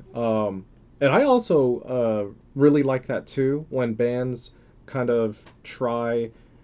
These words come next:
explicitly a, a style, art style that really isn't with, with, like, fitting with their sound, but it's, it just kinda gives, like, a,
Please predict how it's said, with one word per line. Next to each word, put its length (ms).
explicitly 880
a, 400
a 40
style, 680
art 200
style 500
that 280
really 480
isn't 420
with, 320
with, 360
like, 400
fitting 340
with 120
their 120
sound, 540
but 560
it's, 460
it 80
just 200
kinda 200
gives, 240
like, 140
a, 440